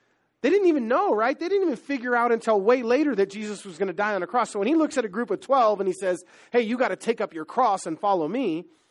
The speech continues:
they knew what a cross was. They knew what a Roman crucifixion was, but they hadn't put the two together yet. They knew that it was an instrument of death. And that's what Jesus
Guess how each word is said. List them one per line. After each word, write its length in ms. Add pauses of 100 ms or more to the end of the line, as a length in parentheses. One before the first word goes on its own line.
(400)
they 80
knew 140
what 80
a 60
cross 420
was. 220
They 100
knew 80
what 80
a 60
Roman 260
crucifixion 640
was, 380 (400)
but 100
they 80
hadn't 200
put 120
the 100
two 140
together 360
yet. 260 (1500)
They 120
knew 160
that 120
it 40
was 160
an 60
instrument 380
of 140
death. 300 (1400)
And 80
that's 160
what 100
Jesus 280